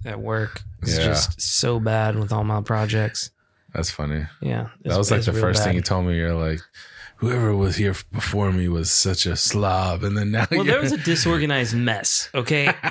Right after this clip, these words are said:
Speaker 2: <laughs>
Speaker 1: it was disorganized. Like, things did not make sense. I have an organization. Okay, so things are, have a spot to go.
Speaker 2: Yeah.
Speaker 1: My problem is
Speaker 2: They don't always get there.
Speaker 1: Yeah, exactly.
Speaker 2: <laughs>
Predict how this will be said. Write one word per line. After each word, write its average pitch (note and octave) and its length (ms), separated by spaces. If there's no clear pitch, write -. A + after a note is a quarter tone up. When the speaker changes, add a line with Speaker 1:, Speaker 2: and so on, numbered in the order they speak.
Speaker 2:
<laughs> - 320
Speaker 1:
it G3 100
was G3+ 180
disorganized. C#3 800
Like, B2 160
things F3 300
did E3 100
not D3+ 180
make C3+ 180
sense. B2+ 440
I D3+ 120
have A3 200
an F3 200
organization. C#3 840
Okay, D3 260
so C3 220
things C4+ 400
are, D#3+ 120
have D3+ 280
a D#3+ 60
spot - 480
to - 80
go. A#2 340
Speaker 2:
Yeah. F#2 340
Speaker 1:
My C#3+ 140
problem G3 520
is D3 380
Speaker 2:
They F#2+ 140
don't A2 200
always G2+ 220
get G2+ 220
there. F#2 260
Speaker 1:
Yeah, D3 160
exactly. C3 540
Speaker 2:
<laughs> B2+ 540